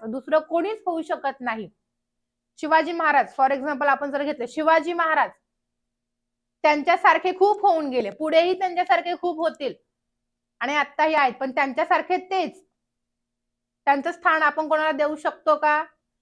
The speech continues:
किंवा त्यांनी जे जे काही केले, कुणी एवढं करू शकतं का? नाही. म्हणजे त्यांची तुलना दुसरी कुणाशीच होऊ शकत नाही. अन्य नाही म्हणून अनन्वय. आपली ट्रिक आहे, अन्य नाही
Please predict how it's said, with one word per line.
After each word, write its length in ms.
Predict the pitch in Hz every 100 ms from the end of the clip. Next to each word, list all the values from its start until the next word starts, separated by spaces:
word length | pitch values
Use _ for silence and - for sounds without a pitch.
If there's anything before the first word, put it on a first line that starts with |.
| _
किंवा 120 | 302 294
त्यांनी 380 | 302 311 320
जे 120 | 311 311
जे 120 | 302
काही 240 | 311 302
केले, 300 | 302 302 269
कुणी 260 | 240 285 285
एवढं 200 | 294 285
करू 220 | 285 240
शकतं 360 | 294 311 - 294
का? 160 | 294 294
नाही. 220 | 285 269
म्हणजे 180 | 254 277
त्यांची 340 | 302 269 302 320
तुलना 220 | 311 311
दुसरी 280 | 285 294 -
कुणाशीच 640 | - 277 277 277 427 440
होऊ 220 | 427 392
शकत 380 | 381 381 - 262
नाही. 240 | 262 247 - _ _ _
अन्य 480 | 277 320 339 349 339
नाही 420 | 311 277 262 311 523 - _ -
म्हणून 400 | 285 320 392 440 -
अनन्वय. 540 | 294 330 392 381 277 196
आपली 300 | 214 240 311
ट्रिक 320 | 311 330 320
आहे, 220 | 247 220 -
अन्य 400 | 240 262 302 311
नाही 300 | 302 285 349